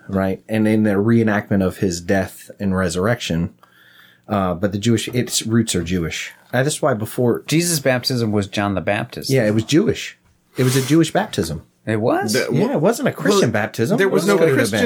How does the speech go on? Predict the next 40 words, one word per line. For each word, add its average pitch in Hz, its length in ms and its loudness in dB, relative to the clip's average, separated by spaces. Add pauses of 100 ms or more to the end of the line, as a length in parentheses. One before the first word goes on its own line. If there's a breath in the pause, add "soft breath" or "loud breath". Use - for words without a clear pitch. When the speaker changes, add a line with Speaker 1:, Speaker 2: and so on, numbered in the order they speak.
Speaker 3:
Christianism 226 480 4
before 170 560 2
Speaker 2:
I 147 140 -2
know, 196 300 2
but, 127 400 0
but 147 200 2
Speaker 3:
Christ. 113 420 -4
Speaker 2:
didn't 151 220 2
God 131 340 -2
tell 135 380 0 (480)
John 127 540 0
to 104 680 2
Speaker 1:
John 160 200 2
was 117 140 2
Speaker 2:
baptize? 160 140 0
Speaker 1:
baptizing, 151 500 0
John 156 220 2
was 156 100 0
baptizing 143 460 0
lots 147 240 0
of 120 40 -6
people 87 280 0
in 82 80 0
the 82 80 0
water. 80 100 -2
Speaker 2:
He 147 60 4
was 139 160 2
cleansing 156 460 0
them 90 260 -6
in 90 60 -8
a 87 60 -10
certain 123 320 -2
way. 123 60 0
Speaker 1:
Again, 143 240 2
it's 117 140 -2
a 120 40 2
ritual 135 380 0
cleansing, 117 420 2
but 104 140 2
it's, 101 100 2